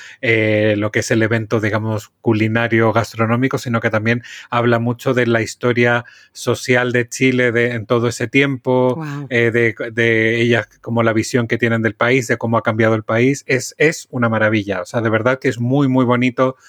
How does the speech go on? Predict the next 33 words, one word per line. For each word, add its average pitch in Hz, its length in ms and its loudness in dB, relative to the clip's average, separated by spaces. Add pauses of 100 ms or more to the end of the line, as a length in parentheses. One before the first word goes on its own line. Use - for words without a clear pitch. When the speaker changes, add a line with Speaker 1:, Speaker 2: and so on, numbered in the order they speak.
(440)
Speaker 1:
Y 143 140 -2
además, 127 380 0
lo 143 80 -2
que 127 80 -2
te 113 80 -2
digo, 123 180 2
ves 127 380 0 (260)
cómo 127 260 0
es 131 220 -2
el 117 380 -2 (240)
evento 123 720 0
de 110 100 -2
la 104 140 0
once. 98 260 -4
Esas, 156 240 0
esas 147 380 -2
once 175 240 2
son 165 140 0
Speaker 2:
Mm. - 20 -4
Speaker 1:
como 139 160 0
las 123 80 0
que 139 100 -2
yo 123 60 0
te 127 100 0
cuento, 131 240 0
que 117 80 0
son 123 180 -2
como 123 220 0
para 113 280 0
no 117 260 -2
comer 120 240 0
durante 110 680 2 (200)
horas, 98 360 0